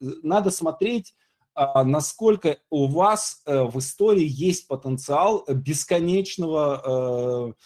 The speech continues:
бесконечной генерации сюжетных поворотов. То есть, если вы понимаете, что у вас сюжетные повороты иссякнут через полтора часа, то вы сериал из этого не сделаете. Значит, нужно либо найти способ,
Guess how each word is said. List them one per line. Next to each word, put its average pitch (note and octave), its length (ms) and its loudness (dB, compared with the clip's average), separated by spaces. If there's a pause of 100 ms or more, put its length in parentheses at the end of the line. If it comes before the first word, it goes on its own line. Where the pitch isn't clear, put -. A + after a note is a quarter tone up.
(220)
бесконечной E3+ 640 0
генерации D3 560 -2
сюжетных C3+ 480 -8
поворотов. A2+ 540 -6 (840)
То B2+ 60 -4
есть, B2 120 -6
если E3+ 180 -6
вы F#3+ 120 4
понимаете, F3 640 0
что C3 220 -2
у C#3 40 -2
вас C#3+ 240 0
сюжетные C#3+ 420 -4
повороты C#3 500 -4
иссякнут C3 500 -6
через A#2 260 -12
полтора C3+ 380 -4
часа, - 280 -8
то B3+ 120 -6
вы G3 120 -4
сериал D3 380 -2
из C3+ 100 -4
этого C3+ 220 -4
не A#2+ 140 -2
сделаете. F#2+ 640 -12 (500)
Значит, C#3+ 360 -6
нужно F#3 260 0
либо E3 300 -2
найти D3+ 340 -4
способ, C3+ 600 -4